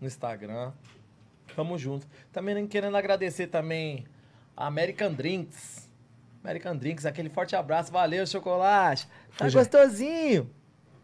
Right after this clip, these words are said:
Speaker 1: Também querendo agradecer também a Gaspar Presentes aí, nosso mano Ceará. Tamo junto.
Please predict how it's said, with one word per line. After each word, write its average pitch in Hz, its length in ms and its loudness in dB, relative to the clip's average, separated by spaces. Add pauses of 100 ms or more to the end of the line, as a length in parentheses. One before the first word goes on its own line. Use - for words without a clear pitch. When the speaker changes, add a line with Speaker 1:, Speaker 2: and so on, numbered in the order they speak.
(680)
Speaker 1:
Também 156 220 -6
querendo 175 260 0
agradecer 165 460 -2
também 156 300 -4
a - 20 -4
Gaspar 151 400 -2
Presentes 139 580 -8
aí, 127 320 -8 (400)
nosso 131 240 -10
mano 139 220 -6
Ceará. 123 680 -8 (320)
Tamo 143 320 -6
junto. 127 600 -12